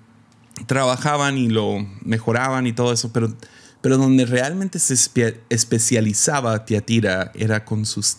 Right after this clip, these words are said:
tintas, especialmente su tinta,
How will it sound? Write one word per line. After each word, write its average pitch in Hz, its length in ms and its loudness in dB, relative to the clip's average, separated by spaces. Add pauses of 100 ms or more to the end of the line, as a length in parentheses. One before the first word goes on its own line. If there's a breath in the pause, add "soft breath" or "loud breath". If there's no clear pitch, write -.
tintas, - 640 -2 (440 loud breath)
especialmente 143 1080 2
su 120 220 2
tinta, 135 720 2